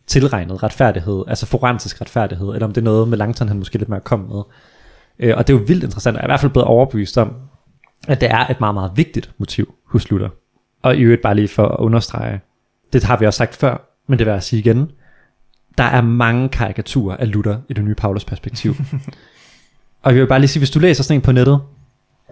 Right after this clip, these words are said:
Speaker 1: så bare lige skriv til os, ikke også? Og så kan vi,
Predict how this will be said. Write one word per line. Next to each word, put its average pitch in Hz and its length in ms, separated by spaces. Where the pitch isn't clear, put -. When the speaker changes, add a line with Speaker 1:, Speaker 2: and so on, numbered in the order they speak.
Speaker 1:
så - 120
bare 147 100
lige 175 80
skriv 208 240
til - 120
os, 175 200
ikke 131 140
også? - 260
Og 135 80
så 143 120
kan 147 180
vi, 139 160